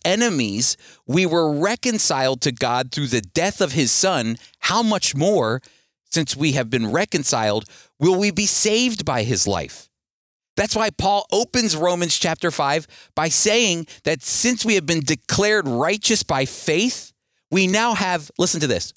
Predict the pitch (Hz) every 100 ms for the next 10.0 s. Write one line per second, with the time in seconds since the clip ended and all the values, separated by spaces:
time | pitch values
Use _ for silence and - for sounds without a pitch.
0 | _ - 170 190 196 165 151 - - -
1 | 214 202 - - 143 - 120 107 80 73
2 | - _ _ _ _ _ 156 131 117 110
3 | 107 82 104 90 87 - 80 64 - -
4 | _ _ _ _ _ _ _ _ 196 233
5 | 254 233 208 202 156 156 208 - 147 107
6 | 104 _ _ _ _ _ 143 143 - -
7 | 247 - - - - _ _ _ _ _
8 | _ _ _ 208 202 214 208 247 - 208
9 | 165 151 - 175 - 156 131 143 151